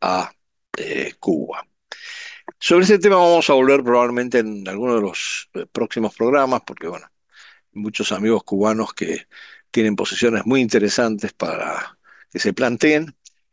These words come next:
Y yo creo que con esto cerraríamos, eh, la sección de la otra mirada para pasar a la entrevista, solamente haciendo un reconocimiento,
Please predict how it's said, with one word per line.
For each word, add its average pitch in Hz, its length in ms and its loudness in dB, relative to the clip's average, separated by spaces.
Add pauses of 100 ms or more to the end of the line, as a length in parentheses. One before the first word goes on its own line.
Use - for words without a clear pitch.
(160)
Y 139 140 4
yo 185 140 4
creo 185 200 6
que 170 120 6
con 143 180 2
esto 147 540 2
cerraríamos, 131 1300 0 (1080)
eh, 101 220 -4
la 98 300 -2
sección 123 520 0
de 110 440 2
la 98 160 0
otra 135 280 4
mirada 120 400 4
para 104 220 2
pasar 135 280 -2
a - 20 0
la 131 100 0
entrevista, 123 720 0 (420)
solamente 135 640 0
haciendo 117 600 0
un 113 100 -2
reconocimiento, 110 1120 -2